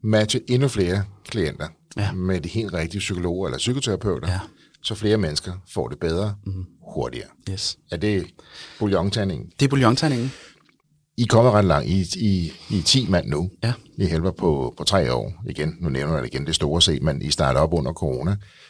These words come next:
Speaker 1: øh, hvor det her, det handler om interaktion mellem mennesker, øh, at gå til, til terapeut. Jeg ved, der er flere, der selvfølgelig også har gjort det via Teams eller Zoom, men stadigvæk, I starter op med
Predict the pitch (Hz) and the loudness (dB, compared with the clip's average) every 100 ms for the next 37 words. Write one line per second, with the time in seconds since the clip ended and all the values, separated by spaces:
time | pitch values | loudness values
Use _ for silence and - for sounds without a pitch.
0 | _ - 76 71 69 64 65 73 78 85 | _ -4 -2 0 -2 -4 0 0 2 -2
1 | 78 73 71 85 73 64 62 69 - 92 | -2 -2 0 0 0 -2 -2 -2 -2 0
2 | 87 80 62 64 60 - - 98 - - | 0 0 -2 -4 -2 -2 0 -2 -4 -18
3 | _ _ - 78 67 64 62 73 - - | _ _ -2 0 0 -2 -4 -8 -8 -2
4 | 87 - 101 85 - - 92 92 69 - | -2 0 -2 -2 -8 -6 -4 -2 -2 0
5 | 87 - 82 78 76 67 69 69 - 69 | -2 0 0 0 0 -2 -4 -2 -4 -4
6 | 62 60 - 80 57 65 60 - 71 71 | -4 -6 -4 -4 -4 -8 -6 -4 -4 -4
7 | 73 - - 76 76 87 69 90 104 78 | -8 -4 -2 -2 -2 0 2 4 4 4
8 | 71 78 87 71 65 80 98 82 | 0 0 0 2 2 2 2 2